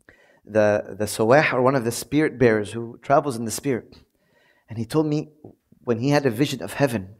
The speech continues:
he had a vision of heaven. And I said, "Abuna, what did you see?" He said, "Abuna, the people that are there," he said, "first I saw the saints that I know, Saint Mina and Saint George, and then I saw these people with glorious crowns.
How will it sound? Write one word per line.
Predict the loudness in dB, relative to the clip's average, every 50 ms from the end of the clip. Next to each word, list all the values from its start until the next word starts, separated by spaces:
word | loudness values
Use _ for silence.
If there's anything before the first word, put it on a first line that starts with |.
| _ _ _ _ _ _ _ _ _ _
he | -10 -10
had | -4
a | -2
vision | 0 0 2 0
of | 0 -2
heaven. | -2 -2 -4 -6 -10 -18 -20 _ _ _ _ _ _ _ _ _ _ _ _ _ _ _ _ _
And | -12 -10
I |
said, | -6 -6 -6
"Abuna, | -4 -4 -2 -2 -2
what | -2 -2
did | -4 -4
you | -8
see?" | -8 -8 -8 -8 -10 -12 -16 _ _ _ _ _ _ _ _ _ _ _
He | _ -12 -8
said, | -4 -2 -2
"Abuna, | -2 0 0 -2 -2 -2 -4 -8 -12 _ _ _ _ _ _ _ _ _ _ _ _ _ _ _ _
the | -4 -4
people | -4 -2 -4 -6 -4 -2 -2 0
that | 0 2 2
are | 2 2
there," | 2 2 2 2 2 0 -2 -6 -14 -20 _ _ _ _ _ _ _ _ _ _ _ _ _ _ _ _ _ _
he | -14 -10
said, | -8 -6 -8
"first | -6 -4 -2 -2 -2 -4
I | -6 -8
saw | -2 2 4 4 4
the | 2 0
saints | 0 0 0 0 -2 -2
that | -2 -2 0
I | 0 0
know, | 0 2 2 2 0 -2
Saint | -4 -6 -8 -8 -8
Mina | -8 -6 -4 -4 -4 -4 -4
and | -6 -8 -10
Saint | -10 -10 -10 -8 -4
George, | -2 0 2 0 0 -2 -6 -14 -20 -20 -10
and | -4 -2
then | -2
I | -2
saw | -2 -2 -4 -4
these | -4 -4 -6 -10
people | -10 -12 -12 -12 -10 -10
with | -10 -10 -8
glorious | -6 -2 2 4 4 4 4 2 -4 -12
crowns. | -12 -12 -10 -8 -8 -8 -10 -12 -18 -20 -20 -20 -20